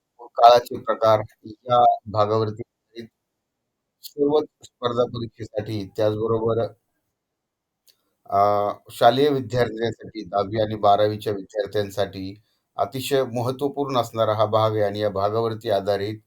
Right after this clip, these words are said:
अतिशय महत्त्वपूर्ण असे एमसीक्यू प्रश्न आणि त्यांची उत्तरं स्पष्टीकरणासहित आम्ही आपणासमोर घेऊन आलेलो आहोत.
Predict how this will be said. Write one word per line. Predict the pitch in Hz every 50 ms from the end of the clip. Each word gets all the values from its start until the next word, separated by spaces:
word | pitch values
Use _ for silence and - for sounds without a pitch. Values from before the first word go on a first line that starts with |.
| _ _ _ _ _ _ _ _ -
अतिशय | - - - - - 143 147 139 - - 151 151 147
महत्त्वपूर्ण | - 117 123 120 113 117 135 131 127 135 135 131 131 131 135 135 135 131 120
असे | 110 110 - 113 110 107 113
एमसीक्यू | 110 113 113 110 - 120 117 120 120 117
प्रश्न | 117 _ _ _ _ - 123 127 127 - 143 135 117 101 92 90 98 _ _ _ _ _ _ -
आणि | 98 107 110 107
त्यांची | 107 - 117 117 113 107 - 117
उत्तरं | 120 127 127 127 - 143 135 120 107 98 95 85 - _ _ _ _ _ _ -
स्पष्टीकरणासहित | - - - - 147 143 - - 160 160 156 156 143 135 143 139 135 - - 139 143 147 147 _ _ _ _ _ _ _ _ -
आम्ही | - 107 110 123 123
आपणासमोर | 117 117 - 117 117 107 - 117 107 110 110 107
घेऊन | 107 101 104 104 104 107 104
आलेलो | 95 92 98 98 95
आहोत. | 98 101 113 160 -